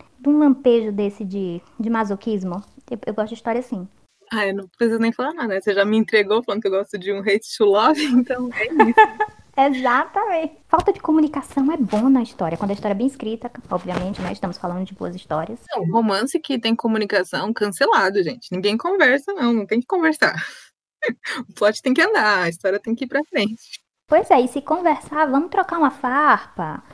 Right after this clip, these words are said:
Speaker 1: Vamos aqui deixar umas coisas subentendidas, vamos, né? Vamos, vamos dar um pano pra manga com o sofrimento do leitor, pro leitor dizer, "Que bicha burra." Eu amo chamar personagem de burro.
Speaker 2: É isso, é pra isso que eles estão aí, pra ser burro. <laughs> Mas eu acho que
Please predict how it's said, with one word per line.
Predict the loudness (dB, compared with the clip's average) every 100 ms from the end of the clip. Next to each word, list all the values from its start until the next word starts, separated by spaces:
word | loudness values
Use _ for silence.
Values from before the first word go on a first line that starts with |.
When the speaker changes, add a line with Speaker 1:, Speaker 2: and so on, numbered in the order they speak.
| -20 _
Speaker 1:
Vamos | -8 -2 -2 -4
aqui | -10 -6 -2 -2
deixar | -2 -6 -4
umas | -2 -2
coisas | -6 -6 -6 -4
subentendidas, | -4 -4 -6 -6 -6 -4 -4 -2 -2 -2 -4
vamos, | -4 -4 -6 -4 -4 -4
né? | -8 -10 -16 _
Vamos, | -10 -2
vamos | -2 0
dar | 0
um | 2
pano | 2 2
pra | 2
manga | 0 0
com | -2
o | -4
sofrimento | -4 -6 -6 -4 -4
do | -4
leitor, | -6 -4 0 2 2
pro | 2
leitor | -2 -2
dizer, | -4 -2 0 -2
"Que | 0 -4
bicha | -2 -4 -2 -2
burra." | 0 8 8 8 4 0
Eu | 0 0
amo | 0 0
chamar | 0 -4
personagem | -6 -8 -6 -4
de | -6
burro. | -6 -8 -10 -6
Speaker 2:
É | 0
isso, | 0 0 -2 -4
é | -6
pra | -2 0
isso | 0
que | -2
eles | -4
estão | -2
aí, | -4 -2
pra | -4
ser | -4 -4
burro. | -2 -2 -2 -10 -20 _ _
<laughs> | -4 -4 -8 -12 -4
Mas | 0
eu | 0
acho | 0
que | -4